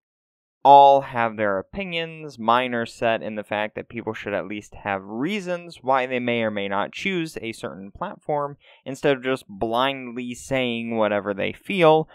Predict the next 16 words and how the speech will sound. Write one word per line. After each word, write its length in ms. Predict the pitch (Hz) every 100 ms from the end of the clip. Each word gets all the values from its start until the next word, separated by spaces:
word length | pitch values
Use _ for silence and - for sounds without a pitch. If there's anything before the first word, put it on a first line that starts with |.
| - - _ -
and 340 | 120 117 113
not 220 | 110 110
having 420 | 113 110 107 104 -
anything 460 | 110 107 107 104
to 100 | 104
back 380 | 95 95 98 98
up 160 | 87 _
those 240 | - -
opinions. 600 | - - 165 139 135 143 -
I 120 | 202 226
understand 440 | 214 - 180 160
that 160 | 165 -
some 220 | 135 123
people 460 | 123 120 110 110 _ _ _ _ _ _ _ 123
don't 380 | 135 135 131 - _ _ _
have 540 | 123 131 123 117 110